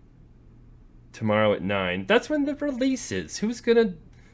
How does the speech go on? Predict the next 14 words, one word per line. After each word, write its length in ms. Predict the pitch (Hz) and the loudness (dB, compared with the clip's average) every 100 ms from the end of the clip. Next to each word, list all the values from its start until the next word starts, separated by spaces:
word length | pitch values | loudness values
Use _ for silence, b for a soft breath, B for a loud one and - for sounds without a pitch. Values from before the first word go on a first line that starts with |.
| b | b
that's 260 | - 190 - | -4 -4 -4
stupid, 760 | - - - 80 80 87 110 104 - - | -14 -14 -14 -12 -8 -6 -6 -8 -16 -14
right? 340 | 107 135 147 - - - - - - - - - - - - - - | -8 -8 -8 -14 -20 -20 -20 -20 -20 -20 -20 -20 -20 -20 -20 -20 -10
Okay, 360 | 107 104 82 - - - | -8 -6 -6 -8 -14 -8
anyway. 420 | 113 87 57 50 - - - - - - - - - - - | -6 -6 -8 -12 -18 -20 -20 -20 -20 -20 -20 -20 -20 -20 -14
Let's 200 | - 117 | -8 -8
see 220 | - - 135 | -8 -6 -6
if 120 | 120 | -6
we 80 | 98 | -8
can 140 | 92 | -6
get 160 | 107 - | -8 -8
to 100 | 73 | -8
Las 220 | 69 - | -8 -8
Vegas. 520 | - 58 - - - | -14 -14 -16 -18 -20